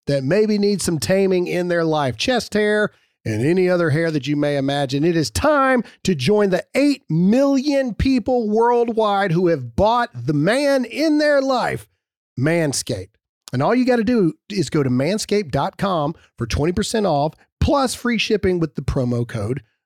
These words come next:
Graham. That's all you have to do. That's simple, right? Why? Why allow such a majestic thing as a man who has a beard?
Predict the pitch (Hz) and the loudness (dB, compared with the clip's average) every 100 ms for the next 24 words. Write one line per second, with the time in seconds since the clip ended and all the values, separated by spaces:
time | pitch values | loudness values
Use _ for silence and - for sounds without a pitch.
0 | _ 139 135 214 269 147 85 - _ 180 | _ -2 0 2 2 0 -4 -14 _ -2
1 | 254 269 254 269 240 302 220 127 _ 196 | 2 2 2 0 0 0 0 -2 _ -4
2 | - 339 269 147 117 - 175 277 247 _ | -2 -2 0 -2 -6 -2 0 0 -4 _
3 | _ _ _ _ _ _ _ _ _ _ | _ _ _ _ _ _ _ _ _ _
4 | - 135 165 127 90 - _ _ _ _ | -4 0 0 -2 -8 -14 _ _ _ _
5 | 120 135 165 196 196 160 156 160 156 143 | -2 0 2 0 0 -2 -4 -6 -6 -8
6 | 123 117 104 143 156 160 - 139 147 139 | -8 -10 -4 -4 -4 -6 -8 -6 -4 -4
7 | 98 95 123 143 131 104 107 104 92 - | -6 -6 -4 -4 -4 -4 -4 -6 -8 -4
8 | 123 95 85 | -4 -4 -8